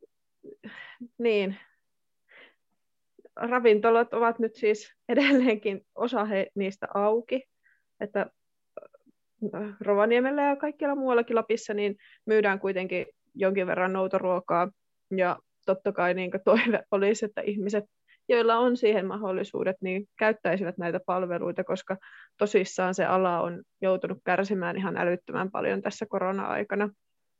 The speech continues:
että viime keväänä moni ravintola meni kiinni ja pääsi avaamaan ovensa vasta joskus kesäkuun aikana.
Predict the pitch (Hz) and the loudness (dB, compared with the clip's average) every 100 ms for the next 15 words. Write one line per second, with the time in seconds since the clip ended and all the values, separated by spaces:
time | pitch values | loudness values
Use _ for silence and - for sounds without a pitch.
0 | _ - - _ _ 185 180 185 175 - | _ -20 -20 _ _ -4 -2 0 0 -2
1 | _ _ _ _ _ _ _ _ 202 202 | _ _ _ _ _ _ _ _ 4 6
2 | 202 202 185 185 190 190 190 190 190 185 | 6 0 0 2 0 -2 -2 -2 -2 -4
3 | 180 175 202 196 165 - - 160 156 180 | -2 -2 0 -2 -4 -12 -10 -6 -4 -4
4 | - _ _ _ _ _ _ _ _ _ | -8 _ _ _ _ _ _ _ _ _
5 | _ _ _ _ _ 185 175 123 - _ | _ _ _ _ _ 0 0 0 -6 _
6 | _ _ _ _ _ - 165 170 180 180 | _ _ _ _ _ -2 0 2 0 0
7 | 170 160 165 156 165 160 180 170 156 156 | 0 0 -2 -4 -4 -4 -4 -6 -6 -6
8 | - 156 170 _ - - 175 160 - - | -8 -8 -8 _ -20 -10 -6 -6 -6 -12
9 | - - 202 - 196 | -10 -8 -8 -12 -12